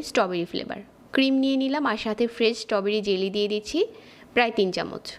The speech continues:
ভালো করে নেড়েচেড়ে মিশিয়ে নিচ্ছি। তো এভাবে করে বানিয়ে নিতে পারেন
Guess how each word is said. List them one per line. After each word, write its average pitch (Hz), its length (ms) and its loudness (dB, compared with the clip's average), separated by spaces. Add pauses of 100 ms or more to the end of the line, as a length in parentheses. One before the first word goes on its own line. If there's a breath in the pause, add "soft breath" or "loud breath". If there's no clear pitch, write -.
(720 loud breath)
ভালো 269 300 4
করে 294 160 0
নেড়েচেড়ে 262 440 2
মিশিয়ে 247 420 0
নিচ্ছি। 262 360 0 (2250 loud breath)
তো - 80 2 (120)
এভাবে 277 260 4
করে 302 220 2
বানিয়ে 226 340 0
নিতে 277 240 -2
পারেন 277 280 0